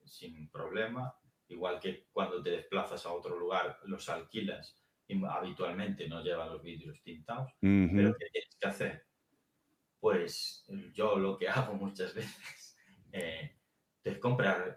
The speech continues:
Speaker 1: la ropa, la utilizas como mamparas, quiere decir, quiere decir, igual que en la par-, el cristal trasero puedes poner,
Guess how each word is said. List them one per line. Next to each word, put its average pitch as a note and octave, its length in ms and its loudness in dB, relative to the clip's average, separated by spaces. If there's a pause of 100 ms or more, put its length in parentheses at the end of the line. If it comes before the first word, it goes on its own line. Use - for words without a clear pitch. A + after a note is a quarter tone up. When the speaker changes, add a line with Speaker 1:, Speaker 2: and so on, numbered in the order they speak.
Speaker 1:
la F2 280 -2
ropa, - 440 4
la G2 140 4
utilizas G2 560 -2
como E2 380 -4
mamparas, D2+ 680 0
quiere F2 180 -6
decir, C3+ 320 -6
quiere D2+ 160 -10
decir, - 280 -12 (300)
igual F2 380 -2
que F2+ 300 2
en F#2+ 160 -8
la E2 200 -2
par-, F#2 260 2
el - 140 -6
cristal - 460 -2
trasero F2+ 540 -2
puedes F#2 220 -2
poner, F#2 560 -6